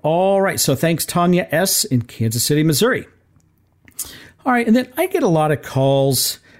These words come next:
uh, from someone just asking a good question.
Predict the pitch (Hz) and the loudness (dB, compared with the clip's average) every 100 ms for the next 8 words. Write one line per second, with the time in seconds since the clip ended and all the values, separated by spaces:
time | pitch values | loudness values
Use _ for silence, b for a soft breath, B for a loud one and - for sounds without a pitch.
0 | b 143 143 147 165 156 - 180 185 175 | b -4 -4 -2 0 0 2 0 0 0
1 | 233 - 220 240 - 214 160 156 151 - | 0 0 0 0 0 2 2 2 0 -2
2 | 113 - 127 98 95 | -2 -2 -2 -2 -6